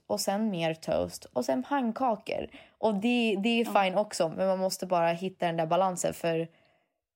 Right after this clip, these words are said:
Speaker 1: ja, ni
Speaker 2: Men
Speaker 1: som
Speaker 2: det är
Speaker 1: vet,
Speaker 2: det som
Speaker 1: ni
Speaker 2: är
Speaker 1: vet.
Speaker 2: viktigt. För mig tycker jag bala-, balans, och jag som inte har dålig relation till mat,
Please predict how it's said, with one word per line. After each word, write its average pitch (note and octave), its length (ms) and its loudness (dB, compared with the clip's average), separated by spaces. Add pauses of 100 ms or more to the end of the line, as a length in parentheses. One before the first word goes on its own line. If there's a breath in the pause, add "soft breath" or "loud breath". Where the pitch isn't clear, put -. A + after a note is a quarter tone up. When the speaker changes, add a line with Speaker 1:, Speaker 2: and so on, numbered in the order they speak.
(300)
Speaker 1:
ja, - 260 0
ni G3+ 120 -4
Speaker 2:
Men G#3 80 2
Speaker 1:
som C4+ 180 6
Speaker 2:
det D4+ 60 4
är E4 40 6
Speaker 1:
vet, D#4+ 100 6
Speaker 2:
det D4 60 2
som C4 140 2
Speaker 1:
ni A3+ 60 4
Speaker 2:
är A3 40 4
Speaker 1:
vet. A3+ 180 2
Speaker 2:
viktigt. A3 400 -4
För A#3 100 2
mig A#3+ 340 4
tycker G#3+ 340 0
jag F#3+ 120 2
bala-, G3+ 380 4
balans, G#3+ 540 2
och G#3 160 -2
jag G#3+ 160 2
som A#3 160 -4
inte G#3+ 260 0
har G#3+ 160 4
dålig F3+ 300 0
relation F3 420 -8
till - 100 -10
mat, - 240 -6